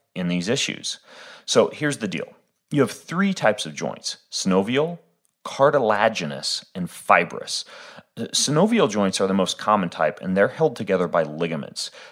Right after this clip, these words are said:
They have cartilage covering what's called an articular surface, which is at the ends of both the bones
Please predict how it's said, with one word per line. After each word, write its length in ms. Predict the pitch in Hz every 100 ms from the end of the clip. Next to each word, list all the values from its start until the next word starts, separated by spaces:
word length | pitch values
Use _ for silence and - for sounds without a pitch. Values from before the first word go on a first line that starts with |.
| -
They 80 | 104
have 280 | 98 -
cartilage 680 | - - 190 165 85 - -
covering 500 | - 151 139 117 107
what's 180 | 78 -
called 200 | - 95
an 120 | 90 -
articular 640 | 92 92 - 151 - 107 87
surface, 640 | - 87 73 - - -
which 220 | - 101
is 120 | 104
at 180 | 101 -
the 140 | 110 -
ends 320 | 104 127 147
of 220 | 110 85 85
both 280 | 98 107
the 100 | -
bones 440 | 90 92 78 67